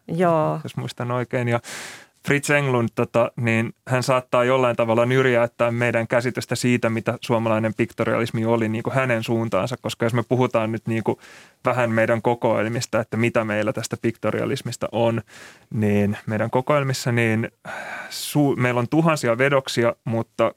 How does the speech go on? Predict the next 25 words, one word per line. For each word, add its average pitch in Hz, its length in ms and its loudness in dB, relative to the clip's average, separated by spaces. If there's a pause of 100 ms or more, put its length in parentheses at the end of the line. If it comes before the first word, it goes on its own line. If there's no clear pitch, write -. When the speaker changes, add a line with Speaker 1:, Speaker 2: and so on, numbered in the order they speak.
(140)
Speaker 2:
kolmetuhatta 117 840 0
niistä 117 420 -2 (220)
suunnilleen 107 880 2
on 104 140 0
Speaker 1:
Mm. 170 100 -2
Speaker 2:
Fritz 113 380 0
Englundilta. 107 800 -4
Eli 117 160 0
siis - 220 -6
tää 120 200 2
on 117 140 0 (600)
aivan 127 280 0
heittämällä 117 600 0
suurin, 117 680 0 (380)
niin, 107 460 -2
säilynyt 110 600 -2
suomalaisen 107 600 -4
piktorialistin - 880 -6 (240)
kokoelma, 117 680 -4
jossa 127 300 -2
on 123 60 -2
siis 120 180 -4
säilynyt 117 540 0 (420)
nähtävästi 120 680 -2
kaikki 117 460 0